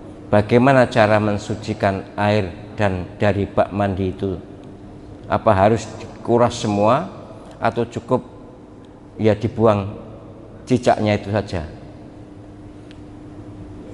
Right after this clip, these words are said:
<laughs> Cicak, andai kata ada ba-, bangkai cicak, oke, bangkainya najis, tapi kalau nyemplung ke, apa? Nyemplung apa sih? Mau ce-, mau jebur.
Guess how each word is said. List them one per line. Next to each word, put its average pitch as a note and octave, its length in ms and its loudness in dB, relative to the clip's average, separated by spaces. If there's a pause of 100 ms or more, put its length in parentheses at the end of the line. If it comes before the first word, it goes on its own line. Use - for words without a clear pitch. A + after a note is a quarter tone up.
(840)
<laughs> - 320 4 (520)
Cicak, - 640 2
andai G#2+ 240 4
kata C#3+ 240 6
ada A2 160 4
ba-, - 320 4
bangkai G#2 320 4
cicak, G2+ 320 0 (1400)
oke, A#2 400 4
bangkainya A2+ 480 4
najis, A2 240 2
tapi C#3 400 0 (320)
kalau B2+ 240 6
nyemplung B2 560 4 (160)
ke, - 160 -4
apa? C3+ 240 -2 (720)
Nyemplung A2 340 -2
apa B2 140 -2
sih? D3 80 -4 (1800)
Mau - 80 -6
ce-, F#2+ 300 2
mau F#2 80 4
jebur. - 340 -4